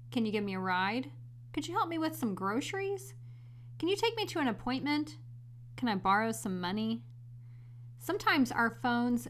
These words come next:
buzz with yet another text or call from that one friend or family member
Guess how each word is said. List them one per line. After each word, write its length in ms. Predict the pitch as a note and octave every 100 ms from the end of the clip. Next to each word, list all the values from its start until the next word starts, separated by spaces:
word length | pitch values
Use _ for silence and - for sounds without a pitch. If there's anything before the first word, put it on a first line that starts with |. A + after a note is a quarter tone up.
| -
buzz 640 | G3 A3+ G#3 F#3 F#3 - -
with 320 | A3 G#3+ -
yet 240 | G#3+ G#3 G#3
another 500 | G3+ G3+ A#3 D4+ D#4
text 440 | - A#3+ A#3 -
or 120 | A3+
call 420 | G#3 - A3 G3 F#3+
from 220 | - G3
that 180 | F#3+ G3+
one 400 | A3 B3 B3+ C4+
friend 720 | - A3+ A3 A3+ A3 A3 G#3+
or 120 | -
family 380 | - A3+ A3+ A3+
member 600 | G#3+ G#3+ G#3+ G#3 G#3 G3+